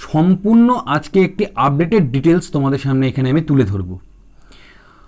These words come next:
তোমাদের বন্ধুরা বলে দিই, এই সংক্রান্ত আমি এখানে যে আজকে আলোচনা করব সেটা হলো তোমাদের এখানে ভ্যাকান্সি কত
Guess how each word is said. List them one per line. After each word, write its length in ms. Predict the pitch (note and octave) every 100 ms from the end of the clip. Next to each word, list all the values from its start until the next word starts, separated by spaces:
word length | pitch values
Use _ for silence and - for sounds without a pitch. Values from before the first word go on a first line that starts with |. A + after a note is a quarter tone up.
| - _ _
তোমাদের 300 | E3 F#3 A3 A#3+
বন্ধুরা 240 | A#3+ A#3+ B3+
বলে 220 | B3 G#3
দিই, 140 | D#3 G#3+ - -
এই 200 | E3 G3+ F#3+
সংক্রান্ত 460 | G#3+ G3+ A3+ G#3+ A#3 A#3 -
আমি 160 | E3 G3 F#3
এখানে 260 | D#3+ F3 F#3+
যে 60 | F#3+
আজকে 200 | F3 -
আলোচনা 320 | D3+ D#3 F#3+ F#3
করব 160 | C#3+ C3+ F#3+
সেটা 180 | - D#3
হলো 240 | D#3+ D3 B2+ -
তোমাদের 300 | D3+ D#3+ E3
এখানে 200 | E3 E3+
ভ্যাকান্সি 540 | C3+ G#2+ - D#3+ D#3+ D#3+
কত 160 | C#3+